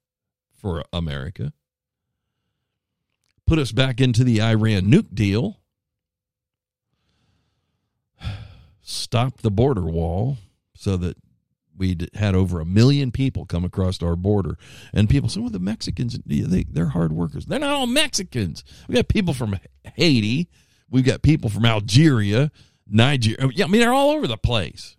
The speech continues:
All over the Middle East coming through that wide open Swiss cheese of a border that we have. So, you know, we're not helping these people, by the way. We're not helping ourselves either.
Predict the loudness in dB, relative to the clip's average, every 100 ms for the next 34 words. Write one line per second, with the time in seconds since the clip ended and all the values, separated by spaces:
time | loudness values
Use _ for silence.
0 | _ _ _ _ _ _ _ _ _ _
1 | _ _ _ _ 2 4 4 4 2 4
2 | 4 2 2 0 -2 -2 0 2 0 -2
3 | 0 0 -2 -12 _ _ _ _ _ _
4 | _ _ _ -4 0 2 4 4 4 2
5 | 2 0 -2 -4 -4 -4 -4 -2 0 0
6 | 0 -2 2 2 2 2 0 -2 -4 -4
7 | -6 -12 -20 _ _ _ _ _ _ _
8 | _ _ _ _ _ -6 -2 -2 -2 -14
9 | -20 -20 _ _ _ _ _ _ _ _
10 | _ _ _ -20 -8 2 4 6 4 2
11 | 0 -4 -2 2 2 2 4 6 4 2
12 | 4 4 4 0 0 0 0 0 -2 -4
13 | -12 -20 _ _ _ _ _ _ _ _
14 | _ _ _ _ _ _ _ 0 4 4
15 | 4 2 2 0 0 0 0 0 2 0
16 | 0 -4